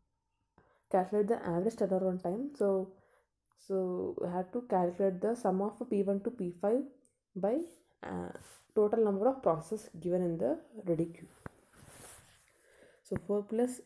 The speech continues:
eight, that is twelve plus two, fourteen, fourteen plus six, twenty, twenty-nine. So twenty-nine by five. So this is the turnaround time,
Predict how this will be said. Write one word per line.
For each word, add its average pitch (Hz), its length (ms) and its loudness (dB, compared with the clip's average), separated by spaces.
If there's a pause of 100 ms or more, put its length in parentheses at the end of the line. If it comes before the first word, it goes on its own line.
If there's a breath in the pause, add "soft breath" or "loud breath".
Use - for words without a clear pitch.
eight, 180 300 2 (400 soft breath)
that 175 100 -2
is 196 180 -4
twelve 196 300 0
plus 202 260 -2
two, 220 140 -6 (160)
fourteen, 202 480 -2 (500)
fourteen 202 300 -2
plus 202 160 -2 (120)
six, 240 300 -10
twenty, 180 540 -4
twenty-nine. 175 680 -2 (640 loud breath)
So 170 80 -2
twenty-nine 185 840 4
by 214 220 4 (1600)
five. 160 300 2 (260)
So 185 80 2
this 170 160 4
is 180 300 6
the 247 240 2 (480)
turnaround 190 560 6
time, 160 380 2